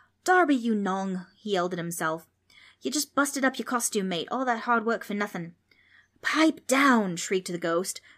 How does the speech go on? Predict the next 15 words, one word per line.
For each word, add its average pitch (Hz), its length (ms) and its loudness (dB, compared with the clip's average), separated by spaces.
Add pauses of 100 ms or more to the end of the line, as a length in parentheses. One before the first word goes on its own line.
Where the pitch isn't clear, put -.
(100)
"That 233 240 0
means 233 280 6
be 247 140 -2
quiet - 540 4
for 202 100 0
those 190 180 2
of 180 80 -4
you 185 140 0
unfamiliar 180 540 2
with 165 160 -4
the 147 80 -8
term." 165 440 2 (920)
Everyone 170 420 0
piped 147 360 -6
down. 147 380 -8